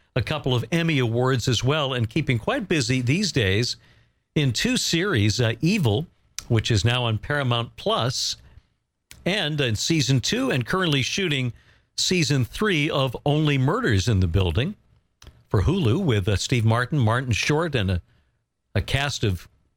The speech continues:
incredible all-stars joining up for season three as well. We are so happy to be joined by Maine native Andrea Martin. Hello, Andrea.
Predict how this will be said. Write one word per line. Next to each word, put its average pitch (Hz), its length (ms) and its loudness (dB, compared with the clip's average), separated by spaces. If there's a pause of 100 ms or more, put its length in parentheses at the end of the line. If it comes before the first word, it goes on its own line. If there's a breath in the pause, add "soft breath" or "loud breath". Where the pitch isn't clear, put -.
(280)
incredible 113 680 0 (220)
all-stars 117 540 2
joining 117 320 2
up - 120 -2
for 117 80 0
season 104 460 2
three 160 340 0
as 101 160 0
well. 131 240 0 (140)
We 143 120 2
are 98 100 2
so 196 340 -2
happy 82 380 0
to 131 60 0
be 107 120 2
joined 98 460 2
by 92 240 0 (160 loud breath)
Maine 95 380 4
native 107 340 2
Andrea 110 420 2
Martin. 180 380 0
Hello, 185 320 0
Andrea. 120 560 0